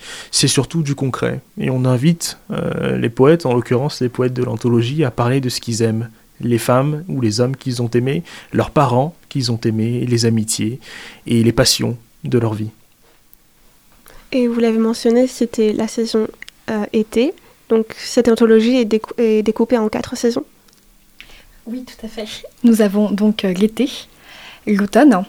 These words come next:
Speaker 3: puis ensuite, euh, vient l'hiver, et enfin le printemps. Pourquoi ce choix, euh, des saisons ?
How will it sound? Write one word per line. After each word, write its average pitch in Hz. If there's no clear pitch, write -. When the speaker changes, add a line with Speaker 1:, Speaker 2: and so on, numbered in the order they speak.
Speaker 3:
puis -
ensuite, 220
euh, 185
vient 185
l'hiver, 196
et 220
enfin 214
le 240
printemps. 220
Pourquoi -
ce 247
choix, 247
euh, 196
des 247
saisons ? 240